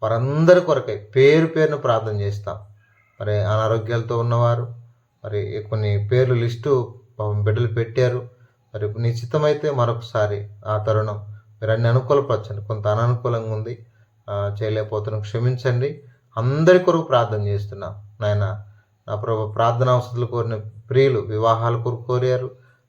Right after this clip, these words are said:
ఆరోగ్యం కొరకు, ముఖ్యంగా మా ప్రియ సహోదరుడు పీటర్ అన్న, తనకు, ఆ, నాయన, నా ప్రభు, మేరీ సహోదరి కొరకు ప్రార్థన చేస్తున్నాం. మీరు స్వస్థపరచండి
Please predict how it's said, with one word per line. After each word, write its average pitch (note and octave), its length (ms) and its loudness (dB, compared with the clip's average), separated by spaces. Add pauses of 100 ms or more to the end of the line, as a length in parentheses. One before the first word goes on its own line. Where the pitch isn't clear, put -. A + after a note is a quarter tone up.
(140)
ఆరోగ్యం A2 480 0
కొరకు, - 440 -4 (220)
ముఖ్యంగా A#2 300 -4
మా A2 160 0
ప్రియ A2+ 280 -2
సహోదరుడు A#2 380 0
పీటర్ D3 360 2
అన్న, G#2 340 -2 (460)
తనకు, G#2+ 240 -4
ఆ, G#2 560 -2
నాయన, G#2 580 -2
నా A2 60 -6
ప్రభు, G#2+ 580 -2 (380)
మేరీ B2+ 320 2
సహోదరి A#2 400 0
కొరకు A2 240 -6
ప్రార్థన B2 440 0
చేస్తున్నాం. B2+ 420 -2
మీరు C#3 320 -16
స్వస్థపరచండి A2+ 880 -6